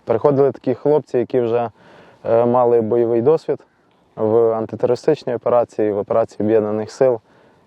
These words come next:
І приходили зовсім молоді хлопці без будь-якого досвіду. Е, під чи-, пі-, після прибуття у пі-, у підрозділ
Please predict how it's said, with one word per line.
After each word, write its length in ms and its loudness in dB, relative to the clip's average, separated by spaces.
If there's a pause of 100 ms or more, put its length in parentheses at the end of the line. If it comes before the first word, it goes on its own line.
І 140 2
приходили 540 0
зовсім 400 -2
молоді 400 0
хлопці 520 -2
без 180 -2
будь-якого 680 0
досвіду. 640 -6 (680)
Е, 880 2 (100)
під 200 2
чи-, 460 0 (280)
пі-, 100 2 (240)
після 300 4 (200)
прибуття 640 0
у 160 2
пі-, 260 -2
у 280 0 (100)
підрозділ 840 2